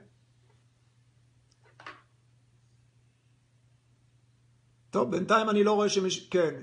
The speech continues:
יכול קצת ל-, לספר על המטאפיזיקה של הקרמה. שוב, המטאפיזיקה של הקרמה, אני ממליץ לכם מאוד לקרוא את מדע ההוויה ואומנות החיים, את הספר הזה. מי ששולט באנגלית,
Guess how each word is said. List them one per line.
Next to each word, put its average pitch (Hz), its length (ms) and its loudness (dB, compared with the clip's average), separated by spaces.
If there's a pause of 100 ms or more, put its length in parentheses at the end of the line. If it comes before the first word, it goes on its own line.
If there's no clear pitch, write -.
(100)
יכול 202 320 -2
קצת 226 260 -4
ל-, 196 320 -2
לספר 185 340 -4
על 196 80 2
המטאפיזיקה 185 640 -2
של 180 100 -6
הקרמה. 160 420 -2 (1000)
שוב, 302 260 6
המטאפיזיקה 254 600 4
של 247 140 4
הקרמה, 247 680 4 (220)
אני 196 220 2
ממליץ 202 400 0
לכם 240 200 0
מאוד 214 260 2
לקרוא 208 340 2
את 214 80 -2
מדע 190 240 0
ההוויה 190 400 2
ואומנות 185 460 -2
החיים, 190 560 0 (1040)
את - 80 -12
הספר 202 420 0
הזה. 208 360 2 (1500)
מי 214 120 4
ששולט 226 460 4
באנגלית, 208 800 2